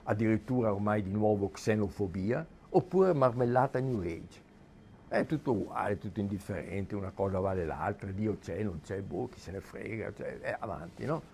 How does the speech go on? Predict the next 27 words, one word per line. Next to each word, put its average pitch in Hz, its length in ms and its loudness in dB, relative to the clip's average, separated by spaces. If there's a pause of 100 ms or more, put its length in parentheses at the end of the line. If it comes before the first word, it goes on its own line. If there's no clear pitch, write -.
(140)
O 220 180 12
è 170 100 8
così, 156 400 2 (600)
o 175 100 4
se 147 140 8
no 185 260 12 (200)
odio. 110 420 8 (880)
È 147 100 -2
pazzesco, - 680 2 (300)
eh. - 140 -6 (500)
È - 80 0
un 117 160 6
Bob 120 220 10
impazzito 110 640 2
che 104 100 -2
sbatte 120 400 6
a 101 60 2
destra 110 320 2
e - 20 0
a 85 40 -4
sinistra 104 520 -4
e 82 160 -6
corre 101 340 2
così 90 380 -4
alla, 85 280 -4
alla 90 240 -2
rovina. 92 460 -2